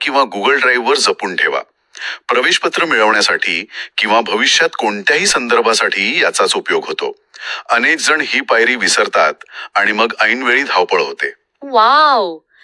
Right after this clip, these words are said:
Speaker 2: म्हणजे वेबसाईटवर जाण्यापासून ते कन्फर्मेशन पेज सुरक्षित करण्यापर्यंतचा हा संपूर्ण प्रवास आहे.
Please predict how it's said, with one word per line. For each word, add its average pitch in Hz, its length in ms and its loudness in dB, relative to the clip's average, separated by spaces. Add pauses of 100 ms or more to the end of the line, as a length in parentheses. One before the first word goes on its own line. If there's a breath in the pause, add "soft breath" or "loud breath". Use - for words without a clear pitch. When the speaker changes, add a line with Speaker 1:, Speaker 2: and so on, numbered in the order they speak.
(140 soft breath)
Speaker 2:
म्हणजे 233 280 2
वेबसाईटवर 240 680 0
जाण्यापासून 185 760 -2
ते - 400 -6
कन्फर्मेशन 285 720 0
पेज 277 320 2
सुरक्षित 220 560 0
करण्यापर्यंतचा 202 600 2
हा 247 140 4
संपूर्ण 214 520 0
प्रवास 160 440 0
आहे. 143 180 -2